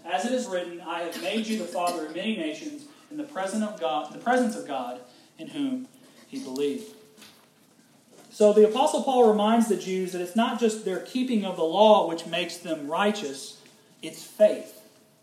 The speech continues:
And I think in the Bible Belt today, oftentimes, and not just the Bible Belt, but especially here, we can kinda do the same things that the Pharisees did.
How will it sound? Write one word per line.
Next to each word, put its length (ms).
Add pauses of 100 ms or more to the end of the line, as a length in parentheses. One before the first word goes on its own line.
(760)
And 80
I 80
think 200
in 100
the 60
Bible 400
Belt 280
today, 380
oftentimes, 680
and 100
not 160
just 160
the 60
Bible 280
Belt, 300
but 80
especially 640
here, 360
we 120
can 160
kinda 280
do 100
the 100
same 340
things 300
that 140
the 40
Pharisees 600
did. 340